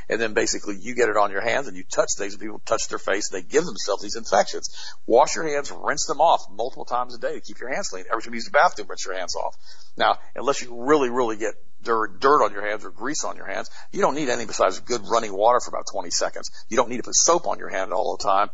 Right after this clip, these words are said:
unless you've got some type of oil or whatever, you've been dealing with something really nasty, then you can use soap. Otherwise, all you do is ra-, massively increase problems with your skin,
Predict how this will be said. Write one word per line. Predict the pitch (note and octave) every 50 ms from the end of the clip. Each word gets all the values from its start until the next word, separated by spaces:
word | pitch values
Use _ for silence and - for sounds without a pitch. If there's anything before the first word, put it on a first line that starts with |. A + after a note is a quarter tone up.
| - - - - - -
unless | C#3 D3 E3 D3+ - - -
you've | C3+ C3 A#2+ A2
got | A#2+ A2 A2 -
some | - F#2+
type | G#2 G2 G2+
of | G#2 G2+
oil | G#2 G#2 G#2 G#2 G#2+ G#2
or | G2+ F#2+ F2
whatever, | E2 F#2 G#2 G#2 A2 A#2 A2 G2
you've | G2 F#2
been | G2 F#2 -
dealing | F#2+ G2 F#2+ F#2 F2+
with | -
something | - - - F#2+ F2 F2+ D#2+
really | F2+ A2 B2+ B2+ G#2 G2
nasty, | F#2+ F#2 F#2+ F2+ F2+ - - G2+ F#2+ - - - -
then | - E3 F3+
you | C#3
can | A2 A2+ A2
use | G#2 F#2+ -
soap. | - - C3+ F#2+ -
Otherwise, | F2 F#2+ A2 - A#2 G#2 G2+ G2+ G2+ - - - - - - -
all | - C3 C#3 D#3 E3+
you | E3+ D3 C3
do | C3 C3
is | A#2+ G#2+ - - -
ra-, | G#2 A#2 A#2 A#2
massively | A2 A2+ C3 C3+ C#3 - - A2+ G2 G#2+ G#2+ G2+
increase | G2+ G2+ - - - C3 B2 A#2+ - - - - - - - - - - - -
problems | - D3 C3 A#2+ A2+ G#2 -
with | E2+ -
your | - G2+
skin, | - - - - - C#3+ C3 C3 C3+ C#3+ D3+